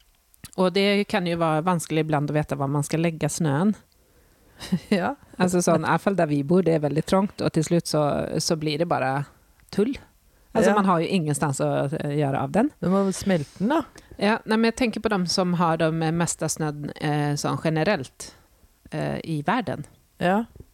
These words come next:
Speaker 1: On the planet, faktisk.
Speaker 2: Hvor er det?
Speaker 1: Det er Aomori City. Hva tror du det ligger?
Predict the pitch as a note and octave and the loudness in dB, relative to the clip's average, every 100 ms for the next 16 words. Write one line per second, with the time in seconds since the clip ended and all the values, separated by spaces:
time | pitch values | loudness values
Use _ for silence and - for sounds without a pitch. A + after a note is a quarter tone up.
0 | - - - F3+ G3+ F#3+ G3 A#3 F3 - | -20 -12 -2 0 0 0 -2 -2 -4 -6
1 | B2+ - A2+ - - E3 F3+ F#3+ D#3 D#3+ | -10 -10 -12 -12 -10 -2 2 2 2 0
2 | B3+ - - - - G3 G#3 F#3+ F3 F3 | -4 -8 -20 -20 -4 -2 0 0 -2 -2
3 | - F#3 F#3 F#3 F#3+ A3+ G3 B2+ D3 - | -2 0 2 2 4 4 2 0 -4 -10
4 | - - A3 _ - D3 - - F3 F#3 | -8 -4 -4 _ -8 -8 -10 -6 -4 0
5 | F3 F3+ D#3 D#3 D#3 | 0 0 -2 -4 -8